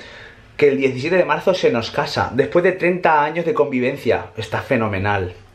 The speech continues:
Normalmente después de treinta años de convivencia la gente se divorcia, tú te casas. Eso está muy bien. Nosotros nos casamos después de seis años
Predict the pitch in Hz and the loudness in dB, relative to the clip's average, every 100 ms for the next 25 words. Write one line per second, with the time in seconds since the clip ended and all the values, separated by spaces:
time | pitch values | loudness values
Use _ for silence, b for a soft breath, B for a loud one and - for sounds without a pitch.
0 | B B B 127 131 147 165 151 - 151 | B B B 0 2 0 2 0 4 4
1 | 151 151 147 143 147 135 131 127 143 - | 4 0 -2 -4 -2 -2 0 0 2 2
2 | 147 - 120 170 165 - - 113 110 117 | 0 0 -2 0 0 -2 2 2 4 2
3 | 117 98 - 117 110 - 98 - - - | 2 -4 -6 -4 -2 -2 -4 -8 -10 -8
4 | 127 131 113 113 95 90 87 92 - b | -2 0 0 -2 -2 -4 -6 -10 -14 b
5 | b b - - - 107 135 139 131 131 | b b -20 -10 -6 -2 0 0 -2 -2
6 | 139 135 110 131 127 120 151 - - B | 0 0 0 -2 -2 -2 -6 -8 -20 B
7 | B B B B B B - - - 123 | B B B B B B -20 -20 -10 -4
8 | 151 156 139 143 160 175 190 | -4 -4 -8 -8 -6 -8 -8